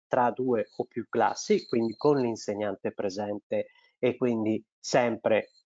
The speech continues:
più che sicuri, ehm, fissando l'orario e,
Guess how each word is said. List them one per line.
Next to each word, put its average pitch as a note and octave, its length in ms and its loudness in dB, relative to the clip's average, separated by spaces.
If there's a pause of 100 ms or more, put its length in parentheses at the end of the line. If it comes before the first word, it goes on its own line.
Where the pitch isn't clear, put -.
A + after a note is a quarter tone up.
(220)
più E3 260 4
che B2 140 0
sicuri, B2 640 -2 (460)
ehm, D3+ 1200 2 (1120)
fissando D3 920 2
l'orario C3 880 4 (140)
e, C3+ 420 0